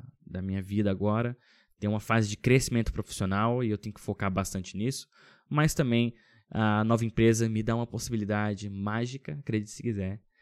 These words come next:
de focar em projetos paralelos, como o meu canal do YouTube, meus podcasts E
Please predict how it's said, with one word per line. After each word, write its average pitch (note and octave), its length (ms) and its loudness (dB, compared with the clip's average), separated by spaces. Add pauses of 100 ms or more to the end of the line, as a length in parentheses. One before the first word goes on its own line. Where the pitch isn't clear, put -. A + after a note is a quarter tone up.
(240)
de A2 140 2
focar A2+ 400 2
em A#2+ 80 0
projetos A2 960 0
paralelos, A2+ 720 0
como G#2 240 -4
o G#2 40 -4
meu G#2 140 -2
canal G2 240 -4
do G2+ 60 0
YouTube, A2+ 540 -2
meus F#2 240 -6
podcasts F#2+ 920 -6 (580)
E G#2 800 2